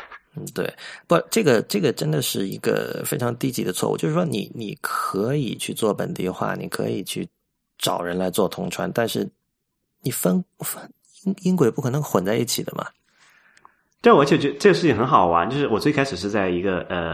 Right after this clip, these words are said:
Speaker 2: Apple T V上，就接到电视上看的嘛。然后，呃，Apple T V里面它是可以设置你的那个叫做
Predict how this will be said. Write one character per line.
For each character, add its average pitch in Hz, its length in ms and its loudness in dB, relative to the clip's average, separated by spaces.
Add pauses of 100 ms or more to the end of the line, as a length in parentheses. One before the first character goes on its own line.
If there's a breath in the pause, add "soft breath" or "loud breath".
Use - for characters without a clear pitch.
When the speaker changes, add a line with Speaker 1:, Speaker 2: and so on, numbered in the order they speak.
(120)
Speaker 2:
Apple - 220 -2
T 104 180 -4
V 110 160 2
上， 90 260 -2
就 92 80 -4
接 101 180 0
到 98 80 0
电 98 160 -2
视 98 120 -10
上 90 180 -6
看 92 260 -6
的 78 60 -8
嘛。 - 160 -6 (540 loud breath)
然 113 180 0
后， 143 580 2 (140)
呃， 90 540 0 (160)
Apple 165 180 2
T 165 80 4
V 185 80 6
里 131 100 4
面 110 140 2
它 127 100 -2
是 139 120 -4
可 110 120 -4
以 113 80 2
设 113 300 2
置 101 240 -4
你 90 160 -2
的 90 140 -4
那 92 100 -4
个 90 100 -6
叫 87 140 -6
做 85 260 -8